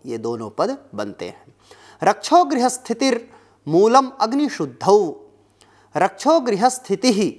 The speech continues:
एक पद, दूसरा मूलम और तीसरा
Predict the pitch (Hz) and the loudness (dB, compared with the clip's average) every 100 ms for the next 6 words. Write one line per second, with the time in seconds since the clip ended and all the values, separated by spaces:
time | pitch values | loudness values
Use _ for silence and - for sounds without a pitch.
0 | _ _ _ - 143 151 - 262 - - | _ _ _ -2 -2 0 0 0 -4 -20
1 | _ _ - 156 - 139 120 131 147 190 | _ _ -6 -6 0 0 0 -2 2 4
2 | 262 294 - _ 151 143 - 139 - 180 | 4 0 -12 _ -6 -4 -4 -4 -2 0
3 | 262 277 | 0 -2